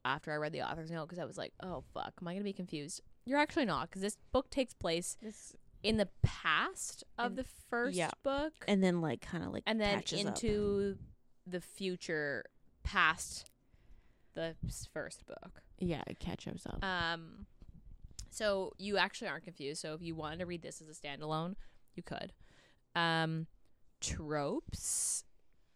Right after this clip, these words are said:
Speaker 1: age gap.
Speaker 2: Age gap.
Speaker 1: 'Cause she's nineteen.
Speaker 2: Yeah.
Speaker 1: Um, and he's, like, thousands of years old.
Speaker 2: Yeah. Um,
Speaker 1: Fated
Speaker 2: Fated
Speaker 1: Mates.
Speaker 2: Mates. Resur-, not resur-, resur-,
Speaker 1: Um,
Speaker 2: reincarnation.
Speaker 1: reincarnation? Is that a trope?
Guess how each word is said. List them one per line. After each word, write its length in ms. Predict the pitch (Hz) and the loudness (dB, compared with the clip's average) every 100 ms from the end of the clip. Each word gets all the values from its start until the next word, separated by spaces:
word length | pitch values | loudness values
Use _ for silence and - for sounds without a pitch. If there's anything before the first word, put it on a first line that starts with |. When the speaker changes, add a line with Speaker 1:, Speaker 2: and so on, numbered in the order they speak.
| _ - | _ -6
Speaker 1:
age 320 | 139 170 - | -4 -4 -2
gap. 360 | 202 214 254 - - - | -2 -2 -4 -2 -4 -2
Speaker 2:
Age 300 | 170 196 - | -2 -2 -2
gap. 380 | 202 208 233 - - | -2 -2 -2 -2 -4
Speaker 1:
'Cause 140 | 190 | -4
she's 180 | - 269 | -6 -6
nineteen. 1000 | 220 151 175 - - 135 131 53 - 160 _ _ _ _ _ _ _ _ - _ - _ _ | -2 -2 -2 -6 -12 -10 -10 -10 -12 -14 _ _ _ _ _ _ _ _ -20 _ -20 _ _
Speaker 2:
Yeah. 240 | - 180 185 - - - - - - | -10 -8 -10 -14 -18 -18 -18 -8 4
Speaker 1:
Um, 500 | 175 160 151 147 - _ | 6 6 4 -2 -10 _
and 100 | 170 | -8
he's, 200 | 170 170 | -4 -2
like, 220 | 165 156 - | -2 -4 -4
thousands 340 | 147 135 147 147 | -6 -6 -6 -14
of 80 | 147 | -12
years 240 | 143 135 | -12 -12
old. 340 | 151 - - - | -12 -12 -14 -10
Speaker 2:
Yeah. 240 | 185 180 190 190 _ - | -8 -8 -10 -12 _ -8
Um, 800 | 180 175 175 175 175 175 175 175 | -4 -4 -4 -4 -4 -4 -6 -8
Speaker 1:
Fated 320 | - 170 202 196 | -2 2 2 2
Speaker 2:
Fated 80 | |
Speaker 1:
Mates. 560 | 180 175 202 220 - - | 0 0 -2 -4 -8 -10
Speaker 2:
Mates. 480 | - _ 185 190 196 | -14 _ 0 2 4
Resur-, 180 | 196 185 - _ _ _ _ _ - - - - | 2 0 -12 _ _ _ _ _ -12 -12 -16 -14
not 200 | 202 180 - | -6 -6 -6
resur-, 260 | - - | -8 -8
resur-, 160 | - - | -8 -8
Speaker 1:
Um, 460 | 180 170 160 180 185 | -8 -4 -4 -6 6
Speaker 2:
reincarnation. 920 | 226 240 247 233 208 185 202 175 220 | 8 8 6 6 6 4 2 0 0
Speaker 1:
reincarnation? 280 | 220 247 269 | 2 0 -2
Is 80 | |
that 140 | 175 208 | -4 -6
a 40 | |
trope? 460 | 226 - 143 208 | -6 -8 -6 -6